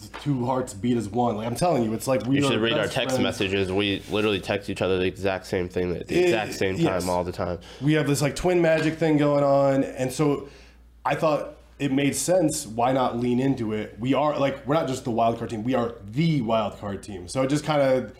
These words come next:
Speaker 1: I thought it flowed easily and, uh, and made sense. And, um,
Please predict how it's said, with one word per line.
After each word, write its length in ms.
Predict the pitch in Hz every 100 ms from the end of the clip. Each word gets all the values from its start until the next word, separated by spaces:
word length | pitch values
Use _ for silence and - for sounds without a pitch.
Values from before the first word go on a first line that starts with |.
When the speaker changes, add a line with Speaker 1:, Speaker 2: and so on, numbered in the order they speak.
| - - - 117
Speaker 1:
I 80 |
thought 160 | 135 143
it 100 | 117
flowed 560 | - 139 135 127 101 -
easily 540 | 127 120 123 127 127
and, 240 | 117 113
uh, 240 | 110 107 107
and 140 | 110
made 180 | 113 110
sense. 420 | - 127 127 127
And, 300 | - 120 120
um, 440 | 117 110 104 98